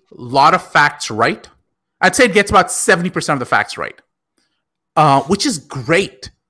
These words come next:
for seventy percent of the things. I like to think that the value is in the additional thirty percent, and you don't know, as the average person,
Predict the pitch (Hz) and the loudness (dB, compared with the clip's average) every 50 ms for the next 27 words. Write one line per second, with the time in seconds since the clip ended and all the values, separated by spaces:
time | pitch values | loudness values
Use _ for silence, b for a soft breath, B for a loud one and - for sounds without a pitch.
0 | _ _ _ - - - - 156 131 139 139 135 135 135 120 - - _ _ _ | _ _ _ -20 -10 -6 -4 0 2 4 4 4 4 4 2 -2 -8 _ _ _
1 | _ _ _ _ _ - - - 170 143 151 147 - 147 - 147 131 120 123 - | _ _ _ _ _ -10 -4 -2 -2 -2 -2 -2 -4 -4 -2 -2 -2 -2 -4 -8
2 | - _ _ - 180 143 104 90 107 - - _ _ _ _ _ _ _ _ _ | -12 _ _ -4 -4 -4 -4 -8 -12 -16 -18 _ _ _ _ _ _ _ _ _
3 | _ _ - 147 180 226 226 208 185 170 175 160 - - 160 147 151 127 127 117 | _ _ -2 0 2 2 4 2 2 0 -2 -6 -6 -2 -2 -2 -2 -4 -4 -4
4 | 123 110 98 95 123 123 131 147 156 151 139 127 123 120 110 117 113 107 113 107 | -6 -6 -4 -2 0 2 2 2 2 2 0 0 -2 -2 -4 -4 -6 -8 -8 -12
5 | - - 123 113 101 104 123 120 - - - 113 104 - - 113 110 98 92 87 | -14 -14 -14 -12 -8 -6 -4 -4 -4 -6 -8 -8 -8 -8 -6 -4 -4 -4 -4 -6
6 | 78 - 104 - - 135 95 76 - - 123 127 123 120 135 185 220 185 196 180 | -10 -14 -12 -8 -6 -6 -6 -6 -8 -10 -10 -10 -8 -8 -4 -4 0 2 2 2
7 | 165 151 - - 143 143 143 131 117 113 110 110 - b b b b b 135 135 | 2 0 -2 -4 -2 2 2 4 2 2 0 -4 -6 b b b b b -6 -6
8 | 123 113 131 - _ 123 127 127 131 127 120 135 127 - - _ - - 165 165 | -6 -6 -8 -8 _ -2 0 0 0 0 -2 -4 -6 -6 -6 _ -2 0 0 0
9 | 156 - - 120 104 90 76 65 - | 0 -2 -4 -6 -6 -8 -8 -14 -18